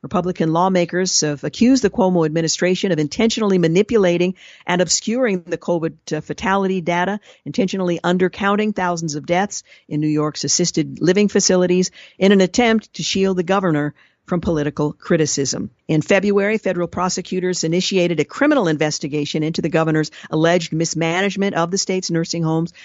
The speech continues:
during that pandemic and lo-, uh, lockdowns. A January report from the office of, uh, office, rather, of New York Attorney General Letitia James suggested that nursing home deaths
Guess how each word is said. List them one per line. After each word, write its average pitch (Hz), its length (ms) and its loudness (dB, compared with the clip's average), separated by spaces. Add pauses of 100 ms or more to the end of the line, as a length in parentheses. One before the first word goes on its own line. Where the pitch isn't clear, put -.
(160)
during 175 280 4
that 165 180 -2
pandemic 151 520 -2
and 147 220 0
lo-, 156 260 -4
uh, 143 200 -2
lockdowns. 151 680 0 (320)
A 156 60 -8
January 180 480 4
report 196 440 0
from 170 120 -6
the 156 100 -4
office 170 240 -4
of, 160 220 -16
uh, 147 220 -6 (120)
office, 180 320 -2
rather, 165 240 0
of 147 140 -2 (260)
New 190 160 6
York 190 160 4
Attorney 185 320 -2
General 170 460 0 (260)
Letitia 175 540 2
James 170 520 0
suggested 160 520 -2
that 156 160 0
nursing 175 340 0
home 165 200 2
deaths 175 360 0